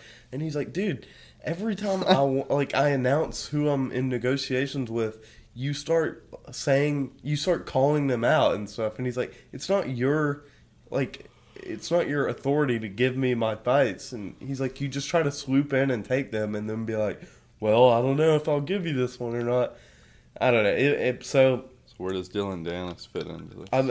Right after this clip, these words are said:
Speaker 1: yeah, so it's a long story. So, um, then Logan devolves into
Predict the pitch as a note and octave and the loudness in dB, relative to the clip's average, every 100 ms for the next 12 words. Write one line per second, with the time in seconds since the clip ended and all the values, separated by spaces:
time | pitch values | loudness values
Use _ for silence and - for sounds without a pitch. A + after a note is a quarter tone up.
0 | G#2+ B2+ G#2+ F#2+ - A2 G2+ - B2+ A#2+ | 2 6 4 4 0 -2 -2 -2 0 2
1 | B2 A#2+ G#2+ G2+ F#2 - A#2 G#2+ E2+ A2 | 0 -4 -6 -6 -6 -4 2 2 2 2
2 | G#2 G2+ F#2+ - - _ _ _ _ _ | 0 -2 -8 -18 -20 _ _ _ _ _
3 | _ A#2 C#3 F#3+ F3+ D#3 - B2 C3 C3 | _ -2 2 4 2 -4 -2 2 2 2
4 | B2+ B2 G#2+ A2+ A2+ A2+ A#2+ A2 - A2+ | -2 -2 0 2 0 -2 -4 -4 -6 -4
5 | A2 G#2 | -4 -8